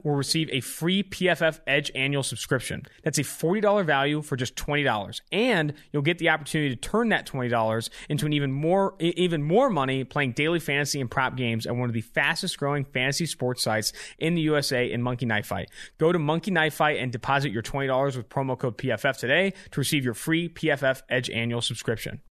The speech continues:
MooseFit is a premium online workout program and remote coaching service that provides you with daily workouts based on your goals, the time you have available, and the equipment you have at your disposal.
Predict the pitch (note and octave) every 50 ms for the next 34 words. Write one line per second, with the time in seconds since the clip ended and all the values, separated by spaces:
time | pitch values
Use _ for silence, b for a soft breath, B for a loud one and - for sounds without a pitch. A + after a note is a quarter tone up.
0 | _ _ _ _ _ _ _ _ _ _ _ _ _ _ _ _ _ _ D#3 F3+
1 | A3+ G#3 - - G#3 G#3 - E3+ D3 D3+ C3 - - - F3+ F#3 F#3+ G3 F#3+ F#3
2 | - - C#3 C#3+ D#3+ E3 E3 E3 D#3+ C#3+ C#3 C#3+ C#3 D3+ C3+ - - - C3+ C3+
3 | B2 C3+ C3+ C3 B2+ - B2 B2 A#2+ A#2+ C3 C#3+ C#3 - - D3+ D3 - D#3 C3
4 | - - B2 A#2 A#2 A2+ A2 - B2+ - - C3+ B2 C3+ B2+ B2 A2+ - - C#3+
5 | D#3+ E3+ D3+ C3+ - - - D3 D3+ F3 G3 G3+ E3+ D3 C#3 B2+ - D3 C3+ -
6 | - - C#3 C3 A#2+ - A#2+ A2+ A2 B2 C#3 D3 C3+ A#2+ B2+ G#2+ G2 G2+ - -
7 | - - - C#3+ C#3+ D#3+ F3 E3+ F3 E3 D#3+ C#3 C3+ C3+ C3 B2+ C3 C3 - -
8 | - B2+ C#3 D3 D#3+ D#3+ D#3 D3 - - D#3 B2 C#3 C3+ B2 A#2+ A#2+ B2+ B2 B2
9 | B2 - G2 A2+ A2+ A2+ - - C3+ B2 A2 G2 F2+ - B